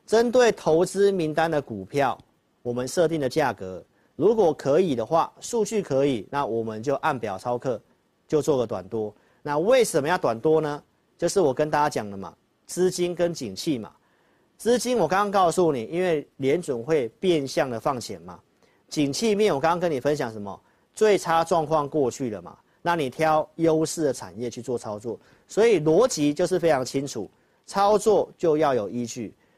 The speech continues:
数据依据可以，那我们就短多操作。所以我们在一点，就是尾盘的时候，一点十六分，请会没有去买这张股票，它最后是拉尾盘的。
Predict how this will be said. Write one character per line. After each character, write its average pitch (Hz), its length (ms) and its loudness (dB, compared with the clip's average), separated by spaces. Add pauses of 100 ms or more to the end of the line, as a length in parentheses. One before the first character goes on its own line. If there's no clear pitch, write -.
(140)
数 269 260 0
据 220 240 0
依 220 140 -2
据 202 180 -2
可 139 240 2
以， 117 160 -2
那 151 220 -2
我 117 200 -2
们 113 180 -6
就 147 180 2
短 104 300 -4
多 113 240 -4
操 110 260 -8
作。 107 220 -10 (420)
所 185 140 2
以 233 40 8
我 233 80 6
们 160 160 0
在 190 280 2
一 226 100 -4
点， 143 320 0 (300)
就 170 100 0
是 180 140 0
尾 123 200 2
盘 110 160 -8
的 110 80 -8
时 117 140 -10
候， 143 160 0
一 220 140 -4
点 170 180 2
十 139 140 -6
六 170 180 2
分， 160 160 0
请 131 160 -6
会 156 80 -2
没 151 80 -2
有 - 60 -4
去 156 100 -6
买 117 140 -6
这 127 60 -6
张 123 120 -6
股 104 140 -14
票， 120 240 -8 (260)
它 160 100 -4
最 170 160 0
后 156 140 0
是 147 120 -6
拉 143 180 0
尾 123 120 0
盘 87 220 -16
的。 85 160 -20